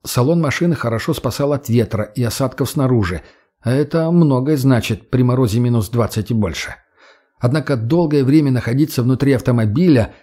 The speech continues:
который невозможно завести и прогреть, означало замёрзнуть насмерть, стоит лишь заснуть. Необходимо было искать транспорт, в котором оставалась горючка, бензин, чтобы отогреться в нём. Но как искать,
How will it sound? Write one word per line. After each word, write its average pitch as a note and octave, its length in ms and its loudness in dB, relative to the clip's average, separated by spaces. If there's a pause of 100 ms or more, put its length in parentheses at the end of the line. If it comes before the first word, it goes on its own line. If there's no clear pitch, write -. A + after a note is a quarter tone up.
(180)
который B2+ 340 0
невозможно A#2+ 600 2
завести B2 460 0
и A#2+ 60 2
прогреть, A#2 580 0 (200)
означало C3+ 640 0
замёрзнуть C3+ 720 0
насмерть, A#2 540 -2 (200)
стоит - 420 -2
лишь A#2+ 300 -2
заснуть. A#2 580 -2 (600)
Необходимо C3 640 0
было D3+ 240 0
искать C3 440 -4
транспорт, A#2+ 500 -4 (260)
в - 100 -20
котором B2+ 460 0
оставалась B2 560 -2
горючка, B2+ 560 0 (240)
бензин, B2+ 760 0
чтобы A#2 280 -2
отогреться A#2+ 520 0
в A2+ 80 0
нём. G2+ 280 0 (520)
Но A#2+ 160 4
как C3+ 280 -2
искать, B2 420 -4